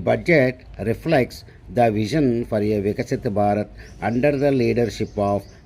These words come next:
Prime Minister నరేంద్ర మోడీ, మిస్టర్ నాయుడు said in a post on X. ఆయన పె-, పొట్టిన-, పెట్టినటువంటి పోస్ట్లో ఏం చెప్పారంటే, the budget reflects, బడ్జెట్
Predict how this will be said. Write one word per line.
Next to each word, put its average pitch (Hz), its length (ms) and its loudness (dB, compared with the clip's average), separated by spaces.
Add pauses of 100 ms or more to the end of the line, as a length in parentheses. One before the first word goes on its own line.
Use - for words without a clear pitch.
(120)
Prime 117 320 2
Minister 117 380 0 (120)
నరేంద్ర 107 460 0
మోడీ, 98 220 0 (180)
మిస్టర్ 98 340 -6
నాయుడు 110 380 -2
said 101 240 -2
in 101 180 -2
a - 120 -6
post 104 220 -6 (100)
on 104 60 -2 (180)
X. - 40 -18 (760)
ఆయన 107 160 2 (120)
పె-, 95 140 -4 (140)
పొట్టిన-, 117 460 -2
పెట్టినటువంటి 113 760 0
పోస్ట్లో 113 400 -2
ఏం 107 80 0 (100)
చెప్పారంటే, 101 460 0 (640)
the 104 100 6 (140)
budget 101 360 2 (460)
reflects, 98 500 -4 (600)
బడ్జెట్ 104 360 0